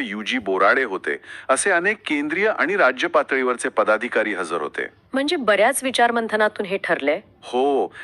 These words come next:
Speaker 1: आणि या सगळ्या चर्चेतून मग प्रत्येक विधीमध्ये काय करायचं म्हणजे डूज आणि काय नाही करायचं म्हणजे डोंट्स हे नक्की केलं गेलं.
Speaker 2: आणि याला अंतिम मंजुरी कशी मिळाली?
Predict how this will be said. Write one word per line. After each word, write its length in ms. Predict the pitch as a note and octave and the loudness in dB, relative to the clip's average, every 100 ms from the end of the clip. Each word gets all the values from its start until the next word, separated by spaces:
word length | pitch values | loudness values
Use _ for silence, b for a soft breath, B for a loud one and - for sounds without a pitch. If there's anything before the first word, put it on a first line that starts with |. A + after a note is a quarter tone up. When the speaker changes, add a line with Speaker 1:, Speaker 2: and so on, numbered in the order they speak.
| B | B
Speaker 1:
आणि 240 | G2+ A#2+ | -2 0
या 180 | A2 A#2 | 2 2
सगळ्या 420 | A#2+ G2 F#2+ A2+ | 2 -2 2 0
चर्चेतून 540 | - G#2 - G#2+ - A#2+ | 2 -2 -2 -4 -4 -4
मग 140 | A2+ | -4
प्रत्येक 580 | A2+ A#2 G#2 _ C3 B2 | -4 -2 -2 _ -4 -2
विधीमध्ये 480 | G2+ G#2+ B2 A#2 C3+ | -6 -4 -2 -2 0
काय 260 | - G2+ | 2 2
करायचं 460 | A#2 G#2+ F2+ - E2 B B - | 4 2 2 0 -6 B B -6
म्हणजे 260 | G#2+ A2 | -2 -2
डूज 380 | F#2 C3 G3 A#2 B B | -2 -2 -4 -4 B B
आणि 180 | - D#4 | 0 0
काय 280 | - D3+ G#3 | 0 0 2
नाही 260 | E3+ A#2 G#3 | 2 0 2
करायचं 400 | D3 C3+ B2+ C#3+ | 2 2 0 -4
म्हणजे 260 | C3+ D#3 | -2 -4
डोंट्स 480 | E3+ - D#3 C3+ - B B | -2 -2 -2 -2 -6 B B
हे 100 | E3+ | -2
नक्की 360 | F#3+ C#3 - F3 | 0 -2 -4 -2
केलं 280 | C#3+ G2 | 0 0
गेलं. 260 | D#2+ D2 C#2 - - | -2 -4 -6 -4 0
Speaker 2:
आणि 180 | C#4 | 2
याला 180 | D#4+ E4 - F3 | 2 0 0 -2
अंतिम 360 | F#3 F3+ D4 | -2 -4 -2
मंजुरी 340 | D4 C#4 C#4 D4+ | 0 -2 -4 -2
कशी 240 | C4+ C#4+ | -2 -2
मिळाली? 400 | B3 F#3+ E3 E3+ | -2 -4 -4 -10